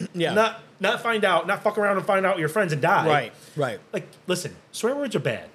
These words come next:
Speaker 1: Yeah.
Speaker 2: But they're not that
Speaker 1: Right.
Speaker 2: bad. Just, you have to learn when you can say 'em and when
Speaker 1: Right.
Speaker 2: you can't.
Speaker 1: Right.
Speaker 2: And they're like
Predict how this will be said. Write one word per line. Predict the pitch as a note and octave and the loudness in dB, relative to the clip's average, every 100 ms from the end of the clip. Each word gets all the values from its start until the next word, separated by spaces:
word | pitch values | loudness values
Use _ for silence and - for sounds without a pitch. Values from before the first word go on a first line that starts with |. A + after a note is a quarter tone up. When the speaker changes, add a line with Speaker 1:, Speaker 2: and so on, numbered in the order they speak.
| - | -10
Speaker 1:
Yeah. | C3+ G#2+ | -8 -8
Speaker 2:
But | C4+ | -8
they're | D#4 | -6
not | D4+ C#4+ | -4 -2
that | D3+ - - - | -4 -4 -12 -2
Speaker 1:
Right. | D3 G#2 | -2 -2
Speaker 2:
bad. | G2+ - _ _ _ _ _ _ - | -8 -20 _ _ _ _ _ _ -12
Just, | E3+ D3 - | -8 -8 -6
you | D#3+ | -4
have | D#3 G3+ | -4 -6
to | G3 | -6
learn | F3 F3 E3 | -4 -2 -2
when | C#3+ D#3 | 0 -2
you | D#3 | -4
can | D#3 | -6
say | D3+ | -4
'em | C#3 | -4
and | C3+ | -2
when | A#2+ | -2
Speaker 1:
Right. | |
Speaker 2:
you | A#2+ | -4
can't. | - A#2+ F#2+ - | -4 -6 -6 -6
Speaker 1:
Right. | E3 | -4
Speaker 2:
And | C#3+ | 0
they're | D3+ | 0
like | C3+ | 0